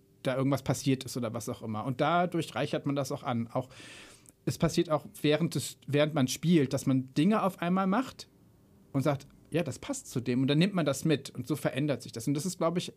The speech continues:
hier ähnlich, dass man halt, wenn man ein Hörbuch anfängt, dass man halt sich Gedanken machen muss, „Okay, welche Charaktere gibt es da und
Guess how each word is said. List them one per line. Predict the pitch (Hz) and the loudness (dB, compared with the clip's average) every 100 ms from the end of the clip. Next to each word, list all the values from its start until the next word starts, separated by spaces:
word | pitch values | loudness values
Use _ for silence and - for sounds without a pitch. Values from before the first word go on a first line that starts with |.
| - | -14
hier | - 185 185 - _ _ - | 0 2 2 0 _ _ 0
ähnlich, | 170 185 98 98 - | 4 4 2 -2 -6
dass | 123 | -2
man | 143 131 | 2 2
halt, | 131 131 131 - - - - - - _ _ _ _ _ _ _ _ | 4 2 0 -8 -20 -20 -20 -20 -20 _ _ _ _ _ _ _ _
wenn | 143 143 | 0 4
man | 151 151 - - - _ _ _ _ _ _ _ _ _ _ _ _ | 4 2 0 -6 -20 _ _ _ _ _ _ _ _ _ _ _ _
ein | - 127 | 2 4
Hörbuch | 147 160 139 - - _ _ _ _ _ _ | 6 4 2 -4 -10 _ _ _ _ _ _
anfängt, | 127 156 175 214 226 294 - - _ _ | 2 2 2 2 2 0 -4 -20 _ _
dass | 139 175 | -2 0
man | 147 | 2
halt | 147 | 2
sich | 156 - - - | 0 -8 -10 -4
Gedanken | 143 143 202 175 | 0 0 2 0
machen | 170 175 | 2 0
muss, | 170 | 0
„Okay, | 165 190 123 | -2 0 2
welche | 139 180 | 0 0
Charaktere | - 151 143 - 156 120 | -2 -2 -2 -2 -2 -2
gibt | 135 139 185 | -4 -6 -6
es | - | -4
da | 175 202 214 - | -2 0 -2 -2
und | 156 156 | -2 -2